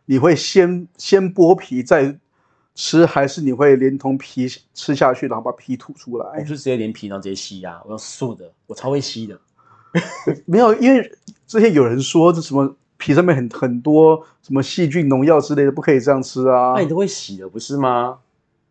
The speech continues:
Speaker 2: 你会洗的。
Speaker 1: 洗得干净吗？
Speaker 2: 问题是你，你人生中都不是，都洗不干净的东西，有差一个
Speaker 1: 这么说也是。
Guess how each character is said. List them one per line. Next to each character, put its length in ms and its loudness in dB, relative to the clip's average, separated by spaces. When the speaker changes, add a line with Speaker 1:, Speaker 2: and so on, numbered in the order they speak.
Speaker 2:
你 100 -12
会 80 -2
洗 60 -4
的。 60 -2
Speaker 1:
洗 60 -2
得 40 4
干 40 -2
净 160 -6
吗？ 280 -10
Speaker 2:
问 140 -2
题 80 -4
是 140 -2
你， 160 -2
你 180 -2
人 200 0
生 100 0
中 100 4
都 80 2
不 80 6
是， 80 2
都 140 2
洗 180 -2
不 140 -2
干 180 0
净 200 -4
的 100 -2
东 220 -2
西， 160 -4
有 120 -4
差 200 2
一 20 0
个 80 6
Speaker 1:
这 100 0
么 60 8
说 80 6
也 60 4
是。 200 0